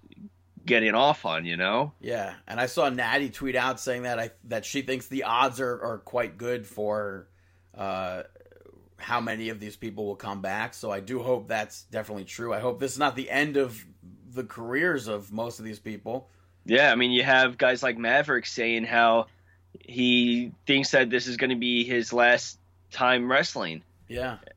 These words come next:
Speaker 1: But then you don't know. Like, you have him appearing in videos with E C three now, and who knows, maybe they'll be booked as a duo somewhere else. So with that being said and everything, so let's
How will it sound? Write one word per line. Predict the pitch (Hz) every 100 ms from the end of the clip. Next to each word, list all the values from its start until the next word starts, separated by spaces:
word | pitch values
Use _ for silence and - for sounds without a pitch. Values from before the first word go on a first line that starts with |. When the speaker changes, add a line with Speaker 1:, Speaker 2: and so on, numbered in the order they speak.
| _
Speaker 1:
But | 131 123
then | 143 135 127
you | 135 135
don't | 131
know. | 135 165
Like, | 143 131 120
you | 127
have | 131 127
him | 127 139
appearing | 135 120 147 139 123
in | 120
videos | 131 131 131
with | 123 120 -
E | 131
C | - 123
three | 113 135 156
now, | 127 104 98 - _ - _ _ _
and | 107 107 110 104 107 - -
who | 127
knows, | 143 170 120
maybe | 117 120
they'll | 120 143
be | 156 120 110 95 _ _ - _ _
booked | 127 110 -
as | 113 107 104 95
a | 110
duo | 104 98 95
somewhere | 92 - 92 90 82
else. | 76 - - - _ - - - -
So | - 160 160 156
with | 156 156 147 131
that | 151 170
being | 180 190
said | 160 139 117
and | 113 110
everything, | 110 107 117 110 107 _ _ _
so | - 151
let's | 175 185